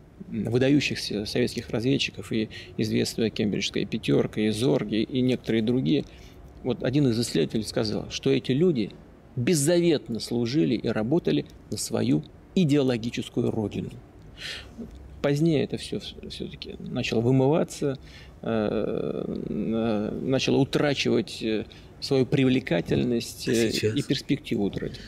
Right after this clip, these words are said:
Speaker 2: Сейчас не получается, что ведь Россия говорит о традиционных ценностях в условиях колоссального падения,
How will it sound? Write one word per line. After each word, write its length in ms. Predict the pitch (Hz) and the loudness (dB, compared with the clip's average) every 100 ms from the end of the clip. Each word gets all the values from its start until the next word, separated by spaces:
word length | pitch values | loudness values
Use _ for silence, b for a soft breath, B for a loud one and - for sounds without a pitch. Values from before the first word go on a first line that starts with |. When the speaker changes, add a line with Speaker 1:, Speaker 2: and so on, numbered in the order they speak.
| B | B
Speaker 2:
Сейчас 460 | - 127 156 127 | -2 2 2 2
не 100 | 120 | 2
получается, 640 | 107 123 123 - 214 - 113 | 0 2 2 4 2 2 -4
что 180 | - | 2
ведь 180 | 123 107 | 2 4
Россия 440 | - 120 - 185 131 | 0 -2 2 4 4
говорит 540 | 104 104 117 147 - | 4 4 4 2 0
о 80 | 113 | -4
традиционных 880 | - 123 113 117 - 135 135 135 - | 0 2 2 2 0 2 4 4 0
ценностях 560 | - 143 113 - - - | -2 0 0 -6 -12 -4
в 40 | |
условиях 400 | 110 143 131 113 | -2 4 4 4
колоссального 640 | - 120 123 - 135 113 104 | 0 0 0 2 2 2 -2
падения, 680 | - 110 107 117 107 85 | 0 0 2 2 2 0